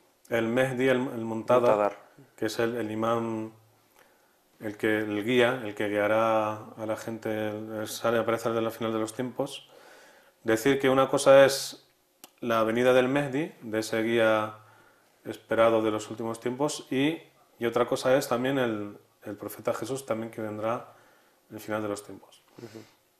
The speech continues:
Speaker 1: Entonces son dos personas diferentes. Uno es el Mahdi, el que es el imam esperado, por así decir, y luego el, el profeta Jesús que también vendrá. Entonces decir que,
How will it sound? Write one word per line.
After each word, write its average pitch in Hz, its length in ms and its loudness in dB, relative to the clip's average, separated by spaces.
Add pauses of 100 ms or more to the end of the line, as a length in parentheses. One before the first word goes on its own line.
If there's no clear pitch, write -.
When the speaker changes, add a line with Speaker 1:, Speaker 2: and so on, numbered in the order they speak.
(400)
Speaker 1:
Entonces 123 280 -2
son 127 160 0
dos 123 140 2
personas 120 360 -4
diferentes. 110 580 -6
Uno 113 120 -6
es 113 100 -10
el 113 100 -4
Mahdi, 123 480 -6 (240)
el 107 140 -10
que - 80 -8
es 107 140 -10
el 110 80 -4
imam 120 480 -2
esperado, 120 580 2
por 107 100 -10
así - 220 -10
decir, 131 300 -8 (680)
y 110 80 -8
luego 113 500 0
el, 101 240 -8
el 101 120 -14
profeta 110 440 -4 (120)
Jesús - 260 -14
que 107 100 -14
también 101 300 -10
vendrá. 92 240 -16 (1120)
Entonces 139 340 2
decir 165 440 4
que, 170 320 4